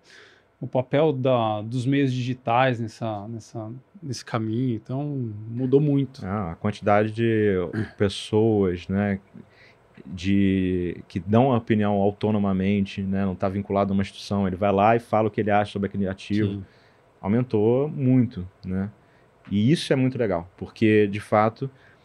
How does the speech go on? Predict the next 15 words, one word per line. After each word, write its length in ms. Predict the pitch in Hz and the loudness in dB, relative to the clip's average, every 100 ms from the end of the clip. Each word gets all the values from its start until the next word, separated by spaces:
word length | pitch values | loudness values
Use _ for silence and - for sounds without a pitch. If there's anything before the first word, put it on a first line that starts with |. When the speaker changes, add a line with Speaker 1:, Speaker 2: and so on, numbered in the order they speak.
| _ _ - | _ _ 4
Speaker 2:
traz 240 | 113 131 | 6 6
muita 500 | 120 127 131 117 107 | 4 2 4 4 2
isenção 840 | 107 98 107 98 - 113 170 185 170 _ _ - | 0 -2 -2 -2 0 2 2 0 -4 _ _ -6
e, 100 | 113 | 0
ao 80 | 117 | 0
mesmo 220 | 131 135 | 0 -4
tempo, 260 | 127 127 - | -4 -6 -2
traz 220 | 147 165 | 0 0
visões 240 | 175 196 | 2 0
diferentes. 580 | 196 254 175 98 - - | 0 -2 0 -2 -6 -4
Speaker 1:
É, 140 | 175 | -2
pluralidade, 760 | 165 131 110 120 160 156 147 113 | -2 2 2 2 0 -2 -2 -2
né? 60 | |
Speaker 2:
Pluralidade. 560 | 113 120 131 110 87 101 | 2 4 4 4 2 -2
Speaker 1:
É. 100 | 95 | -8